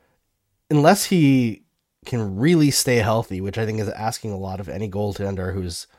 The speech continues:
gonna be facing these kinds of shots and having to go side to side all the time,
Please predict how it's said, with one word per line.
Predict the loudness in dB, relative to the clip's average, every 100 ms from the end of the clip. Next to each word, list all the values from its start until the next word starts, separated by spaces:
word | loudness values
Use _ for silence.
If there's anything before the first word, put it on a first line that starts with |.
| _ _ _
gonna | -4 -4
be |
facing | -2 -4 -4
these | -6 -6
kinds | -6 -6
of | -6
shots | -4 -2 -2 -4
and | -6
having | -6 -6
to |
go | -4 -4
side | -2 -4 -2
to |
side | 0 2 2
all | 2 -2
the | -2
time, | 0 0 0